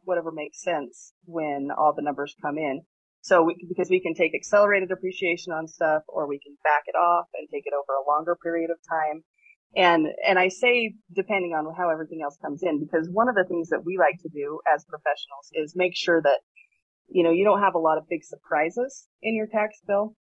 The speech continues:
and also that you're taking advantage of your brackets. So if you end up in a really high bracket one year 'cause you just have this fantastic year, and then the next year you're down to the ten or twelve percent bracket, then in that high year, we wasted deductions that we could have taken if you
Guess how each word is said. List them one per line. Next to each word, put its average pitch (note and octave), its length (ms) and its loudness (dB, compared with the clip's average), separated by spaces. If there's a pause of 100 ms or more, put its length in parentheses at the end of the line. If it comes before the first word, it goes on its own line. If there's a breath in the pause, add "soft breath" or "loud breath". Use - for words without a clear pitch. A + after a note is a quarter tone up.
(520)
and G3 160 2
also F#3 360 4
that E3 140 0
you're E3 220 -4
taking F#3 300 -4
advantage D3+ 580 -4
of D3+ 140 -2
your D3 120 -6
brackets. - 460 -4
So E3+ 260 4 (440 soft breath)
if F#3+ 180 2
you C4 280 0
end G3+ 240 2
up E3+ 180 6 (200)
in E3+ 140 2
a D#3 80 0
really F#3+ 360 4
high F#3 180 2
bracket E3 380 0
one D#3 160 -6
year D#3 100 -8
'cause D3+ 140 -10
you D#3+ 100 -4
just D#3+ 200 -4
have D3 140 0
this - 200 -8
fantastic D#3 600 -2
year, D#3+ 400 -2
and F3+ 140 2
then D#3+ 100 2
the D#3 80 0
next F#3 440 0
year D3+ 320 -2 (300)
you're E3+ 200 2
down D#3+ 340 4
to E3 60 -8
the C#3+ 180 -8
ten D#3 200 -2
or C#3 80 -2
twelve D#3 240 0
percent C3+ 280 -8
bracket, E3+ 420 2 (420)
then G3 140 2
in A3 100 4
that G#3 180 4 (140)
high B3+ 160 2
year, D3+ 280 -6
we G3+ 240 -10
wasted E3+ 680 -2
deductions D3+ 760 0
that D#3+ 120 2
we D3+ 120 -4
could F#3+ 180 0
have D#3 120 -4
taken D#3 340 0
if C#3 120 -8
you D#3 180 -4